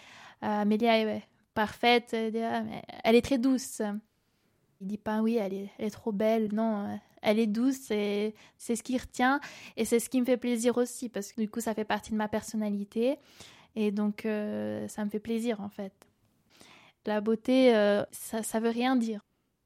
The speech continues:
C'est pas parce qu'on est maigre qu'on est beau, c'est pas parce qu'on a un beau visage qu'on est beau. Il y a beaucoup de femmes qui ont des rondeurs qui sont super belles. Je pense qu'il n'y a pas un code pour la beauté physique. On a tous une autre définition de la beauté.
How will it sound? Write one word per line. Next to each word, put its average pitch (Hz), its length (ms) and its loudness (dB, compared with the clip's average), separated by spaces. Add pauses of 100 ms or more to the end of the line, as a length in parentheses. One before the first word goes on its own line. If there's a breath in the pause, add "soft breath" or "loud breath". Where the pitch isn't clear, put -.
C'est - 160 -20
pas 233 100 -2
parce 247 200 -2
qu'on 240 160 -4
est 240 120 2
maigre 240 440 -2
qu'on 220 200 -2
est 233 100 0
beau, 262 340 6
c'est 262 140 0
pas 226 160 0
parce 226 240 -6
qu'on 226 180 -2
a 226 40 0
un 208 360 -2
beau 208 160 2
visage 233 540 0
qu'on 226 160 -2
est 226 80 0
beau. 247 240 2 (640 loud breath)
Il 220 80 -4
y 226 40 0
a 220 60 0
beaucoup 233 260 -2
de - 100 -6
femmes 262 340 4
qui - 160 -2
ont 226 80 4
des 214 140 2
rondeurs 233 420 0
qui - 100 -16
sont 196 160 -8
super 247 640 -6
belles. 233 520 2 (480 loud breath)
Je - 80 -16
pense 269 180 -4
qu'il - 140 -4
n'y - 40 2
a 233 40 -6
pas 262 140 0
un 233 160 0
code 233 480 2 (140)
pour 233 180 -8
la 226 180 -2
beauté 226 240 -2
physique. 233 520 -6 (540 loud breath)
On 226 160 4
a 220 100 4
tous - 500 -2 (220)
une 240 280 4
autre 277 200 2
définition 240 640 0
de 233 60 -2
la 226 100 -2
beauté. 208 440 -6